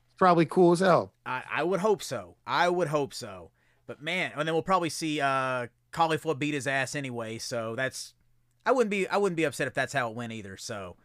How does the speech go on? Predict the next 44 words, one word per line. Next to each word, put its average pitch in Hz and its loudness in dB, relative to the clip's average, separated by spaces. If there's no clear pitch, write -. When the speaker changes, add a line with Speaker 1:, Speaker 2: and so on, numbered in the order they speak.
Speaker 2:
it 143 -2
Speaker 1:
I'm - 2
Speaker 2:
just, 117 4
Speaker 1:
into 110 2
it. 110 2
Speaker 2:
it 156 -4
seems 156 -4
very 127 0
fitting. 117 -6
But, 165 -2
man, 214 -2
um, 165 -2
I 185 -2
wanna 254 0
take 208 -4
a 160 -2
step - -4
away 147 -2
from 135 -8
Dragon 139 0
Ball 139 -2
for 139 -8
a - -6
minute. 135 -4
I'm 139 -6
gonna 180 0
come 190 -6
back 160 -2
to 165 -8
that 143 -2
to 151 -4
lighten 165 2
the 165 -4
mood 165 0
and, 147 -6
uh, 135 2
you 139 -8
know, 139 -2
round 156 -2
out 147 2
the 143 -6
interview 139 -6
here, 127 -6
but 117 -4